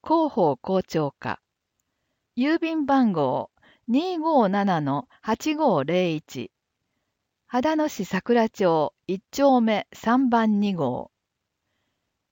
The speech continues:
代表電話、零四六三八二五一一一。ファックス、零四六三八二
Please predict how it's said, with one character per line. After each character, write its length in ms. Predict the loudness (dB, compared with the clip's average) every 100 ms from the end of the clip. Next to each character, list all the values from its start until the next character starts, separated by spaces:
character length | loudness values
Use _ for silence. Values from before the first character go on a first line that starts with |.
| _ _ -8
代 240 | -2 -2 -2
表 420 | 0 4 4 2
電 340 | 2 2 2
話、 260 | 0 -2 -4 _ _ _ _ _ -4
零 280 | 0 2 2
四 300 | 2 2 2
六 200 | 0 -4
三 460 | -8 -4 -4 -4 -8 _ -6
八 340 | -4 -2 -2
二 420 | 2 2 2 -2 -6
五 320 | 0 2 2
一 380 | -2 -6 -4 -6
一 440 | -4 -6 0 0
一。 380 | 0 _ -10 -10 _ _ _ _ _ _
フ 140 | -6
ァ 40 |
ッ 40 | -4
ク 120 | -4
ス、 320 | -8 -4 -4 _ _ _ _ _
零 300 | 2 2 4
四 280 | 2 2 0
六 220 | -2 -6
三 460 | -8 -6 -4 -6 -10 _ _
八 380 | -2 -2 0 0
二 420 | 2 2 0 -6